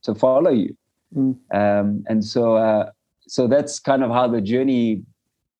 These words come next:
Speaker 1: you know, began for me.
Speaker 2: Mm.
Speaker 1: Um, and, uh, yeah, I guess my, my journey of, of, uh, of following Jesus and, um, and, uh, to that. So I, so in that moment,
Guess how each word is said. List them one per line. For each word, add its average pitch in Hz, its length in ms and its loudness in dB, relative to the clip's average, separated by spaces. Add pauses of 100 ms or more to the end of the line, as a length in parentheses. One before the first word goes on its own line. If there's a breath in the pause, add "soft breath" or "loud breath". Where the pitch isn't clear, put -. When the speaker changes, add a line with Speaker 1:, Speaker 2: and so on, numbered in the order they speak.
(180)
Speaker 1:
you 113 80 -2
know, 110 140 0
began 113 500 0
for 110 160 -8
me. 101 380 -2 (300)
Speaker 2:
Mm. 131 280 -4 (420)
Speaker 1:
Um, 98 520 -2 (200)
and, 107 240 0
uh, 98 260 2 (120)
yeah, - 200 0 (120)
I 117 60 -2
guess 110 240 -4
my, 110 200 0
my 104 180 0
journey 113 400 2
of, 101 180 0 (280)
of, 92 200 -2
uh, 95 260 0
of 92 180 -4
following 107 320 0
Jesus 98 480 -4
and, 98 220 0
um, 95 320 -2 (680)
and, 107 180 2
uh, 107 200 2
to 151 100 -2
that. 135 240 2
So 160 100 2
I, 170 360 2 (160)
so 143 180 0
in 180 240 2
that 180 160 2
moment, 131 460 2